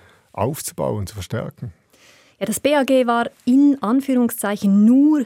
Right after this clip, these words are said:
Speaker 2: finanziell bei meineimpfungen punkt c h beteiligt, allerdings mit Millionenbeträgen.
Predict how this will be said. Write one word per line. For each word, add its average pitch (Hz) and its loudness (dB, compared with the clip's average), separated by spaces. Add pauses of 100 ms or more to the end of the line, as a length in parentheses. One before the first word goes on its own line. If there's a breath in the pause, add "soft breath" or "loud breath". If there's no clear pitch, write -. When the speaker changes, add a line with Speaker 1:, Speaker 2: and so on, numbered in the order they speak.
Speaker 2:
finanziell 285 -2
bei 247 -2
meineimpfungen 247 0
punkt 247 -4
c 233 -2
h 233 -4
beteiligt, 233 -6
allerdings 202 -2
mit 196 -6
Millionenbeträgen. 247 -4